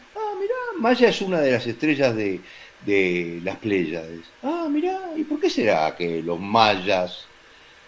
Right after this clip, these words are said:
eh, tienen el nombre de una de las estrellas de las Pléyades, ¿no? Y un día desaparecieron los mayas, ¿no? Estaban todos ahí un día,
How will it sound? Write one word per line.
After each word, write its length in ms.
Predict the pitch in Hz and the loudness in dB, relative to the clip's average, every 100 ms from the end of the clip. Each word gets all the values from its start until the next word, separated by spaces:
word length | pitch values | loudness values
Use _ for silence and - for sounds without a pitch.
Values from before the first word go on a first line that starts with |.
| - | -2
eh, 320 | 107 98 95 | 4 6 6
tienen 300 | 104 117 107 | 6 4 4
el 160 | 101 104 | 2 4
nombre 320 | 123 135 120 | 6 6 6
de 80 | 107 | 4
una 140 | 110 104 | 4 2
de 60 | |
las 120 | 92 92 | -2 -6
estrellas 460 | 90 107 98 95 | -4 -4 -2 -2
de 100 | 90 | -4
las 120 | 82 | -6
Pléyades, 520 | - 95 82 71 80 78 - - - - - - | -8 -6 -6 -8 -14 -18 -20 -20 -20 -20 -20 -10
¿no? 240 | 110 147 - - - - - | -6 -6 -8 -20 -20 -14 0
Y 80 | 120 | 2
un 100 | 143 | 4
día 280 | 180 165 120 | 8 8 8
desaparecieron 920 | 117 135 120 127 123 113 87 80 82 | 4 2 4 4 4 2 0 -2 -10
los 100 | 80 | -12
mayas, 360 | 85 85 92 92 | -14 -14 -16 -10
¿no? 240 | 127 165 202 - - - - - - - - | -6 -6 -8 -18 -20 -20 -20 -20 -20 -20 -20
Estaban 300 | - 127 123 | -6 -2 0
todos 280 | 127 131 120 | 2 0 0
ahí 220 | 113 147 | -2 0
un 160 | 165 127 | 0 -2
día, 400 | 151 208 156 - | 0 2 2 0